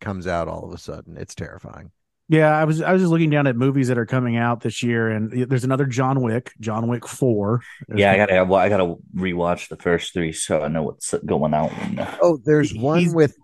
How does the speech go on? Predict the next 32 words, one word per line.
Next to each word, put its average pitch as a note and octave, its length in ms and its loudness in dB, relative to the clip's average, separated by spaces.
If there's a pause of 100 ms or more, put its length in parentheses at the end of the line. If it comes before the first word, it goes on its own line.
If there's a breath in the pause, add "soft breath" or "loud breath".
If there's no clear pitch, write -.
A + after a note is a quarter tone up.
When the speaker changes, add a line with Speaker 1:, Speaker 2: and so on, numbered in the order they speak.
Speaker 1:
Jason C#3 460 -4
Statham G2 600 -8
that - 120 -16
looks - 220 -18
pretty F2 380 -14
good. E2 280 -16
I've - 80 -16
Speaker 2:
he's F3 160 0
Speaker 1:
seen E3 60 -4
Speaker 2:
just G3 180 4
Speaker 1:
some - 40 -14
Speaker 2:
shooting F3+ 440 0
shit. F#2+ 340 -6 (220)
It's, B2+ 220 -10
that's D3+ 240 -2
what's F3 160 -2
going F#2+ 280 -6
on, E2+ 380 -14 (240)
you A#2 220 -6
know? G2 280 -10 (140)
Like, A2 300 -6 (420)
that's C#3 260 -4
Speaker 1:
Uh. A#2 100 -10
Speaker 2:
John C#3+ 280 0
Wick F3 220 -2
movies, F2 400 -8
right? B2 260 -2 (160)
Like, G#2 320 -4 (260 loud breath)
and D3+ 140 4
there's, E3 140 4
like, F3 160 4
a, C#3+ 320 4